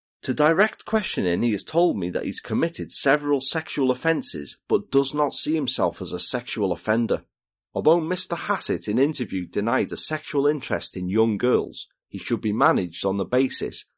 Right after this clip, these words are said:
that he has the capacity to be aroused by young girls."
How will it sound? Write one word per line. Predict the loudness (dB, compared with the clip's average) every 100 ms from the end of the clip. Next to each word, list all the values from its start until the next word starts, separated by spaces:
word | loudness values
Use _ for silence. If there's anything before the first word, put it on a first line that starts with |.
| -6
that | 0
he | 2
has | 2 0
the | -8
capacity | -8 -6 -4 -2 -6 -6 -8
to | -8 -4
be | 0
aroused | 2 6 6 6 0 -4
by | -2
young | -2 -2 -2 -2
girls." | -2 -2 -2 -10 -20